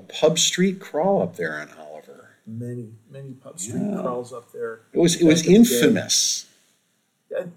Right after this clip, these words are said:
Speaker 2: at one point, somebody alluded to that it might have been in the Ripley's Believe It or Not publication due to how many bars it had concentrated in a certain geographical area.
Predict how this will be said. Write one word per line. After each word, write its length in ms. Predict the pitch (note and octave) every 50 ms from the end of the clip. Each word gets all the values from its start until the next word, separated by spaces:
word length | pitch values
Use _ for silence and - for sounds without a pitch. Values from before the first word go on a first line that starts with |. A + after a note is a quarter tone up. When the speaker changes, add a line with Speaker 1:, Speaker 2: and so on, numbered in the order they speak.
| G3 G3 G3 -
Speaker 2:
at 100 | F3+ F3
one 180 | G3 G#3+ A3
point, 300 | G#3 - A3 G3+ F#3+ F#3
somebody 480 | - - F#3+ F3+ F3+ F#3 F3 F3 E3+ E3+
alluded 460 | D#3+ D3 C#3 F3+ F#3 F#3+ F3+ F3 E3+ -
to 140 | - E3 D#3+
that 140 | D#3 D3 C#3
it 140 | C#3+ C#3+ C3+
might 240 | C#3 E3 F3+ F#3 F#3+
have 220 | G3 E3 D3+ C#3
been 320 | - D#3+ D#3 D#3 D#3 D#3 D3+ _
in 240 | C#3+ C3+ C#3 C#3 C3
the 400 | B2+ B2+ B2 B2 A#2+ A#2+ A#2 A2+ A2 - _ _ _ _ _ _ _ _ _ _ _ B2+
Ripley's 480 | C3+ F#3 G#3 G#3 G#3+ G3 F#3+ F3+ - C#3
Believe 480 | C3+ B2+ B2+ C3 C3+ D3 E3+ E3+ F3
It 100 | D#3 D3 -
or 160 | C3+ B2 A#2
Not 760 | A#2 A#2 A#2+ B2 C3 C3+ C#3 C3+ A#2 - - - - - _ _ _ _ _ _ _ _ _ _ _ _ _ _
publication 960 | - C#3 B2+ C3 B2 - - D3 C#3 C#3 C3+ - C#3 B2 A#2+ B2 B2+ - - -
due 140 | D3 C#3+ C#3
to 220 | - - C#3+ -
how 160 | - D#3+ D#3+
many 180 | E3 E3 D#3+ D3
bars 460 | C#3+ - - C3+ C3+ C3+ C3+ B2 B2+
it 120 | B2+ B2+ - _ -
had 320 | C#3 C3+ C3 B2+ A#2+ A#2 - _ _ _ _ _ _ _ _ _ -
concentrated 920 | - D3 D#3 F3 F3 E3+ D#3 C3 A2+ - - B2+ A#2 A#2 A2+ A2+ A2 G#2+ - B2
in 100 | A#2+ A#2
a 140 | A2+ A2
certain 420 | A2 - - - D#3 D3+ D3+ C#3 B2
geographical 760 | A#2+ C3+ C3 B2+ B2+ C3+ C3 B2+ B2+ - C#3+ - A#2+ - - -
area. 420 | A2+ C3 C#3+ C#3 B2 A2 - -